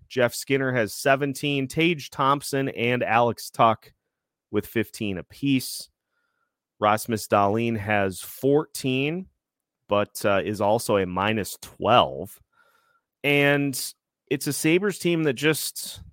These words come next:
they had a fantastic offensive season last year. They were in the playoff chase up until the last few weeks of the season when they really fell out of it. But I think the most,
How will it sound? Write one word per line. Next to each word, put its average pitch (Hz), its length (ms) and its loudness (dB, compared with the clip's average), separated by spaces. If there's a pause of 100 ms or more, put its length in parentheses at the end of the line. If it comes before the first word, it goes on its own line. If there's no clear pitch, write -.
they 123 80 -2
had 151 160 6
a 101 80 4
fantastic 151 1200 2 (320)
offensive 127 640 6
season 107 400 -2
last 120 460 4
year. 143 160 2
They 107 160 4
were 98 160 0
in 135 180 0
the 135 80 0
playoff 127 460 4
chase 117 420 -2
up 117 220 -2
until 110 600 4 (720)
the 101 60 -4
last 107 360 2
few 113 180 2
weeks 107 320 -2
of 95 40 -8
the 87 80 -4
season 117 520 -2
when 98 100 -2
they 95 160 -2
really 101 500 2
fell 92 360 2
out 92 220 0
of 127 100 0
it. 160 180 4 (960)
But 127 80 2
I 160 80 6
think 233 280 -2
the 160 100 4
most, 143 760 2